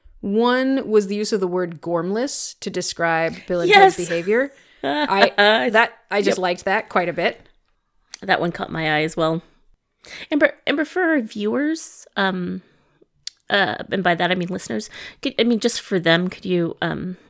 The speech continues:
Speaker 2: uh, define gormless?
Speaker 1: I mean, you're being pretty gormless right now, Megan.
Speaker 2: I, of course, know what it means, but if you would go ahead and do that for them, I'd appreciate it.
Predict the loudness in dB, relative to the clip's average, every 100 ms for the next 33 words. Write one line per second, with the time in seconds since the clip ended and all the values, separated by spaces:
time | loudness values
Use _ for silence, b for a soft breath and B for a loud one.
0 | -12 -6 -4 -4 -6 -8 -6 -6 -4 -4
1 | -4 -8 -10 -6 -2 -2 -2 -6 -6 -4
2 | -2 -2 -4 -6 -4 -4 -4 -6 -10 _
3 | _ _ _ _ 4 4 2 -2 -2 -2
4 | 0 0 -2 -4 -4 -2 -4 -6 -8 -12
5 | -8 -6 -6 -10 -14 -14 -10 -8 -4 -6
6 | -6 -8 -8 -10 -10 -10 -8 -10 -12 -8
7 | -6 -6 -6 -6 -10 -14 -16 -16 -16 -16
8 | -20 _